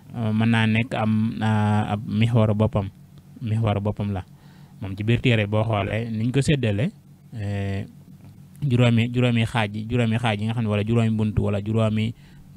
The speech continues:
tomb yi nga xam ne noonu lañ tënkee téere bi. Ndaa-, te waxoon nañ ko, mooy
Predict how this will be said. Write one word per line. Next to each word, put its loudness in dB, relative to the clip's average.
tomb 2
yi 2
nga 0
xam 0
ne 2
noonu 2
lañ 0
tënkee 2
téere 0
bi. -4
Ndaa-, -2
te -4
waxoon 2
nañ -2
ko, -2
mooy 0